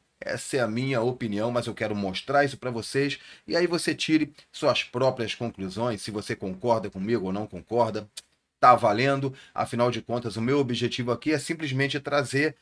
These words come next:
a minha opinião, a minha análise, aquilo que eu acho que pode vir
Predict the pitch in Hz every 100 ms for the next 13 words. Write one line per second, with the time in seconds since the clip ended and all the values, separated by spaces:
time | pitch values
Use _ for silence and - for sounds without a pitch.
0 | _ _ 156 156 151 143 143 127 135 143
1 | 139 _ - 117 120 113 104 117 120 107
2 | 110 - 120 - 143 127 98 113 120 -
3 | 127 - - _ 120 139 139 104 95 110
4 | 139